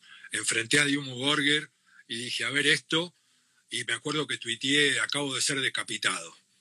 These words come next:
por Dimmu Borgir". Me encantó, me encantó. Hay, hay más, ¿eh? Hay más. El nuevo disco de Paradise Lost me encanta, pero él me pregunta por bandas nuevas.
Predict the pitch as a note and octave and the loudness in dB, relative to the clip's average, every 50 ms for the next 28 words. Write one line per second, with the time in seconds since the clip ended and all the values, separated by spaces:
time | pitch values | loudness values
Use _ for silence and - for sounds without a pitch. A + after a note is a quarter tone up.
0 | _ _ _ - F#2+ F#2 G#2 G#2+ A2+ A2 F#2+ F#2 F2 E2 D#2+ D2+ - - - - | _ _ _ -10 -8 -8 -6 -6 -8 -8 -8 -8 -8 -8 -8 -8 -10 -10 -8 -8
1 | - - - - - - - - - G#2 G#2+ G2+ G2 - - G#2 G#2+ A#2 - - | -6 -4 -4 -6 -6 -8 -14 -6 0 0 0 0 2 2 2 2 2 2 2 0
2 | G2+ E2+ - - _ _ - - - - - G#2 G2+ G2 G#2 A2 - - - - | 0 0 -2 -6 _ _ -20 -20 -16 -8 -4 -2 2 2 2 2 2 0 2 2
3 | D#3 E3 E3 F3 - - - F3 F3 F3+ F3+ D#3 B2+ - - - A#2 C3+ D3 D3 | 2 2 2 -2 -4 0 0 2 2 4 2 2 2 0 -4 -4 -4 -4 -6 -6
4 | _ - B2+ C3 C3+ C3+ B2+ F#2+ - - - _ - A#2+ B2+ D#3+ E3+ D#3 D#3+ E3+ | _ -8 -8 -8 -8 -8 -10 -8 -8 -8 -8 _ -10 -10 -6 -4 -2 0 -2 -2
5 | - D3 C3 B2 - D3+ D3 C#3+ C3 B2+ B2 C#3+ C#3+ B2+ B2+ A#2 - E3+ F3 D#3 | -2 -4 -6 -4 -2 -2 -2 0 0 0 0 0 -2 -6 -6 -4 0 0 0 0
6 | B2+ A#2 - - G2 A2 C3 C3+ C3+ C3 - - A#2 B2+ C#3 C3 B2+ A#2 - A#2+ | -2 -4 -8 -6 -6 -4 -4 -4 -4 -6 -8 -6 -8 -6 -4 -4 -4 -4 -4 -6
7 | A#2 A#2 C3 B2+ B2+ B2 A2 G#2+ C3 B2 A#2+ G#2+ F#2+ - - - | -4 -4 -4 -2 -2 -2 -2 -2 -2 0 0 0 0 0 -2 -2